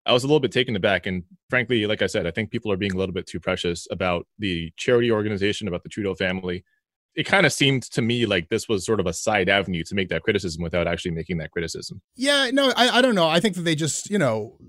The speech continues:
Speaker 2: I'm no Steve Paikin. I'm no Paul Wells. I think that they don't hold me in the same, I think it's personal, right? And that's, Andre, it's a reasonable position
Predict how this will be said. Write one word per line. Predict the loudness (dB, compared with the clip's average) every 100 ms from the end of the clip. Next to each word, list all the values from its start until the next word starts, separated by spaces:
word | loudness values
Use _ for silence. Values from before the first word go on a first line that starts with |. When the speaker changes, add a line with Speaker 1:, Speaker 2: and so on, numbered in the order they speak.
| _
Speaker 2:
I'm | 4 6
no | 6 4
Steve | 2 4
Paikin. | 4 4 2
I'm | 0
no | 0 0
Paul | 2 2
Wells. | 2 2
I |
think | 0 0
that |
they | 0 0
don't | 0
hold | 0 0
me | 0
in | -2
the |
same, | -4 -4 -4 -6 -2
I |
think | 0 0
it's | 2
personal, | 2 4 2 0 0
right? | 2 4
And | 4
that's, | 2 0 -6 -20 -20 -20 -4
Andre, | 4 6 6 4 0 _ _ -6
it's | -2 0
a |
reasonable | 0 2 2 2 0 0 0
position | 0 0 -2 -4 -10